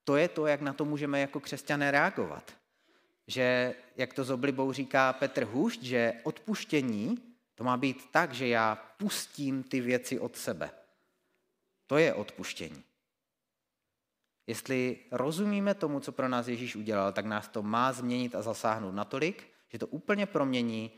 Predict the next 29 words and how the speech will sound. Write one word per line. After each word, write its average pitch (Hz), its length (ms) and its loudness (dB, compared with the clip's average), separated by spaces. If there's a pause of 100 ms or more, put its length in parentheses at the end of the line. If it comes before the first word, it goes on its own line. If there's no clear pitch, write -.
(200)
náš 135 280 2
postoj 135 380 -4
odpuštění 104 640 -4
vůči 104 280 -8
ostatním 98 480 -6
lidem. 78 380 -6 (1400)
A 113 60 -4
tak, 143 220 4
eh, 135 260 4 (520)
nám 143 180 2
přeju, 156 560 2
ať 135 240 4
nám 143 280 4
ten 147 300 2
Kristův 151 480 -2
kříž 160 280 -2
nikdy 165 340 0
nezevšední. 113 680 0 (760)
Kéž 147 200 2
nikdy 160 280 0
nemáme 160 360 4
pocit, 165 400 0
že 123 140 -6
jsme 135 160 -2
si 139 280 2 (220)
osvojili 160 540 2
význam 151 420 0
Kristova 151 480 2
kříže, 139 500 0